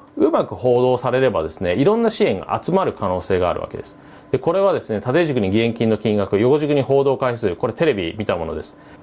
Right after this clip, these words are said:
テレビの報道回数、東日本の、えー、番組を見たものですが、そうするとですね、報道回数が横軸に、回数が多ければ多いほど、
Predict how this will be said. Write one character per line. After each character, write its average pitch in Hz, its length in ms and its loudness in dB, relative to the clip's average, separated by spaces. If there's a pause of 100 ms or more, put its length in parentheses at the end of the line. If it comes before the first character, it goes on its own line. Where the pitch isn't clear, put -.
(120)
テ 180 120 2
レ 170 100 4
ビ 165 100 2
の 180 80 2
報 131 200 0
道 117 140 2
回 120 220 -2
数、 104 180 0
東 113 300 -2
日 117 80 2
本 110 180 0
の、 82 280 -4
え 95 120 2
ー、 - 20 2
番 101 200 0
組 98 180 0
を 98 40 0
見 113 100 2
た 110 100 0
も 87 80 -6
の 80 120 -4
で 78 60 -10
す - 140 -2
が、 139 260 0 (280)
そ 151 160 0
う 143 40 0
す 170 80 -2
る 151 100 2
と 131 60 2
で 95 60 0
す 95 60 -8
ね、 87 100 -8 (160)
報 185 240 2
道 190 180 4
回 175 240 2
数 165 220 2
が 110 360 2
横 131 260 0
軸 139 220 0
に、 131 260 0 (560)
回 156 200 0
数 160 160 0
が 135 140 0
多 190 180 4
け 160 140 0
れ 131 80 4
ば 117 120 2
多 156 180 4
い 143 100 4
ほ 147 120 0
ど、 170 260 2